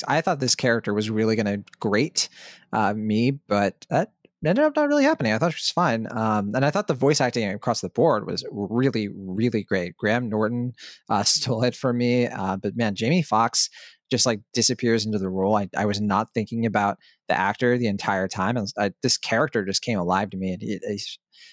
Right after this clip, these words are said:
it's such a well-realized character. And there's so many scenes we could pick out of this that just really, really hit me. So I'm a big fan. Um, I am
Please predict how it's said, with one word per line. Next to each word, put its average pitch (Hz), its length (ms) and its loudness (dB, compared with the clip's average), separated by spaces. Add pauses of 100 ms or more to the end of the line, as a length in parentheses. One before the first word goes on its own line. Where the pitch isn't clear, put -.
(120)
it's 131 100 2
such - 300 2
a 156 40 2
well-realized 110 640 0
character. 101 600 -2
And 98 360 -4 (320)
there's 127 160 2
so 170 80 2
many 165 160 2
scenes 117 500 0
we 120 80 -4
could - 160 -6
pick 120 220 -2
out 107 200 -2
of 107 80 -6
this 101 260 0
that 101 160 -4
just - 180 -8
really, 110 800 -2 (180)
really 135 220 -2
hit 104 240 -6
me. 101 180 -6
So 101 280 -4 (440)
I'm 151 140 0
a 175 60 2
big 165 180 0
fan. 143 320 0
Um, 113 320 0
I 139 220 0
am 123 460 0